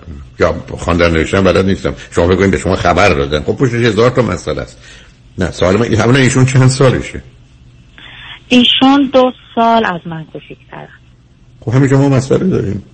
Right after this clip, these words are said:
Speaker 2: بله، دو سال از من کوچیک‌ترن، بعد تک پسرن.
Speaker 1: حالا اونش تک پسر، به من بگید که ایشون، شما هر دو قصدتون بعد از تمام شدن درستون یا هرچی موندن اینجاست یا برگشتن به ایران؟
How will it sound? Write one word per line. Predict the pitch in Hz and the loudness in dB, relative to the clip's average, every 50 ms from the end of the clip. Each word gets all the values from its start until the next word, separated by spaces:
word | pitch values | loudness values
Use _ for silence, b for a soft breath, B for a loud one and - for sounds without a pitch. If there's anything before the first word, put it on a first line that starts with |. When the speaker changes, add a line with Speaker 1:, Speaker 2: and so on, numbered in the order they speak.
| - - - - - - _ _ _ - - | -20 -20 -20 -20 -20 -20 _ _ _ -18 -8
Speaker 2:
بله، | - 202 202 190 175 151 151 - | -4 0 2 2 2 0 0 2
دو | 214 226 226 - | 2 2 2 2
سال | 247 233 | 2 2
از | 220 196 190 190 | 2 2 0 0
من | 196 208 214 | 0 0 0
کوچیک‌ترن، | 208 - 196 - - 185 - - 196 190 190 196 196 196 196 196 | 0 -2 -4 -4 -6 -8 -8 -8 -6 -4 -2 -2 0 0 0 0
بعد | 180 180 180 - - | 0 -2 -4 -4 -4
تک | - 175 165 - - - | -4 -4 -4 -6 -8 -8
پسرن. | 180 160 - - 180 180 185 196 190 185 180 180 180 180 180 - - _ _ - - - - - - - - - - - - - - - - | -8 -8 -6 -4 -4 -2 0 0 0 0 0 0 -2 -4 -6 -8 -14 _ _ -20 -20 -20 -20 -20 -20 -20 -20 -20 -20 -20 -20 -20 -16 -4 0
Speaker 1:
حالا | - 123 135 | 2 4 4
اونش | 135 139 143 127 - | 4 4 2 0 0
تک | - 107 98 95 - | 0 -2 -2 -2 -4
پسر، | 95 87 - 120 | -4 0 0 0
به | 113 101 104 104 | 2 2 0 0
من | 113 123 120 | 0 -2 -2
بگید | 113 117 123 - | -2 -4 -8 -4
که | - 123 123 120 117 120 - | -2 -2 -2 -2 -4 -8 -10
ایشون، | 104 92 - 104 110 107 95 - - - - - b b b b b b _ | -12 -8 -4 -4 -4 -4 -4 -8 -12 -16 -20 -20 b b b b b b _
شما | - - 98 98 101 | -8 -4 -2 0 0
هر | 90 85 82 85 | 0 0 0 -2
دو | 82 92 92 | -2 -4 -4
قصدتون | 90 92 95 - - 101 - - 98 87 | -4 -4 -6 -6 -6 -6 -6 -4 -4 -2
بعد | 85 82 78 78 | -2 -2 -2 -2
از | 78 76 - | -4 -6 -6
تمام | - - 78 78 78 73 71 | -6 -6 -6 -4 -6 -6 -8
شدن | - - 76 76 78 78 76 76 73 | -10 -8 -6 -6 -4 -4 -4 -4 -4
درستون | 76 90 92 95 92 - - 76 - 82 78 | -4 -4 -4 -4 -6 -8 -12 -12 -10 -8 -6
یا | 80 82 | -4 -4
هرچی | 78 71 - - 87 82 B B B B B B - | -4 -6 -6 -8 -8 -10 B B B B B B -4
موندن | - 92 87 82 82 101 107 | -2 0 0 0 0 0 2
اینجاست | 107 101 90 80 104 110 110 - | 2 0 2 2 2 2 2 2
یا | 117 | 0
برگشتن | 98 92 90 80 82 82 78 - - 92 87 87 | 2 2 0 0 0 -2 -2 -2 -4 -4 -4 -2
به | 80 78 | -2 -4
ایران؟ | 73 65 67 69 | -4 -6 -6 -10